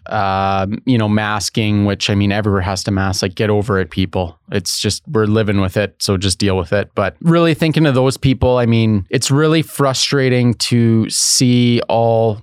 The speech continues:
just the negative stuff coming out of a very small part of the population when all these restaurants are doing is just trying to survive. Like, what do you want them to do? Do you just want them to shut down or have outdoor dining when it's September in Alberta? Like, come on, people, give your head a shake. They're trying to employ other people. And, and I really commend, I think there's a ton of,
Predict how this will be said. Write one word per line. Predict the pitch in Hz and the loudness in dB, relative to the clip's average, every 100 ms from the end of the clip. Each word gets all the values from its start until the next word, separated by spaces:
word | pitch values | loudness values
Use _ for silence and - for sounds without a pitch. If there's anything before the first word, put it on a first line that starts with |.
| - | -4
just | 135 131 | -2 -2
the | - | 0
negative | 127 110 107 107 117 110 - | 2 2 2 0 0 0 -2
stuff | - 110 104 | -4 -2 -4
coming | - 113 110 | -4 0 0
out | 104 | 0
of | 104 | -2
a | 98 | -2
very | 92 104 104 | -2 0 0
small | - 110 104 104 | 0 0 0 -2
part | - 98 | -2 -2
of | 95 | -2
the | |
population | - 98 - 95 90 90 139 151 160 | -4 -4 -2 -2 -2 -2 -2 -2 -2
when | 127 120 117 | 0 0 0
all | 131 | 0
these | 156 156 113 | 0 0 0
restaurants | 117 - 135 117 | -2 0 0 0
are | 113 | -2
doing | 90 95 110 135 | -2 0 2 2
is | 95 | 2
just | 113 - | -2 -2
trying | 131 127 | -2 0
to | 135 | 0
survive. | 123 95 95 92 - - _ | 0 0 0 -2 -8 -20 _
Like, | 151 139 | -2 2
what | 170 | 4
do | 214 | 4
you | 170 | 4
want | 123 131 | 2 0
them | 151 123 | 0 0
to | 101 | 0
do? | 90 76 - | -2 -6 -8
Do | - | -2
you | 120 | 2
just | 117 110 | 2 0
want | 135 127 | -2 0
them | 139 | 0
to | 120 | 2
shut | - 127 | 0 -2
down | - 107 123 | -2 0 2
or | 117 | 2
have | 101 104 | 0 0
outdoor | 104 120 113 | 0 0 0
dining | 98 98 113 131 | 0 -2 0 2
when | 123 110 | 2 0
it's | - | -2
September | - - 110 110 113 | -6 -4 -2 0 2
in | |
Alberta? | 110 95 101 120 | 0 0 0 2
Like, | 127 101 | 2 0
come | - | -2
on, | 107 95 | -2 0
people, | 95 87 | -2 -2
give | 92 92 | -2 -2
your | 92 | -2
head | 92 | -4
a | 80 | -4
shake. | - 78 - - | -6 -6 -8 -6
They're | 127 127 | -2 0
trying | - 135 131 | 0 0 2
to | |
employ | 120 107 - 117 120 113 | 2 2 2 2 2 0
other | - 110 104 | 0 0 0
people. | 104 107 139 147 | -2 0 2 2
And, | 110 95 | 0 0
and | 123 | 0
I | 120 | 0
really | 123 127 131 | 2 2 0
commend, | 123 120 113 120 | 0 0 2 2
I | 113 | 0
think | 123 104 | 0 0
there's | 117 104 | 0 0
a | |
ton | 104 - 117 | -2 -2 0
of, | 113 95 | 0 -2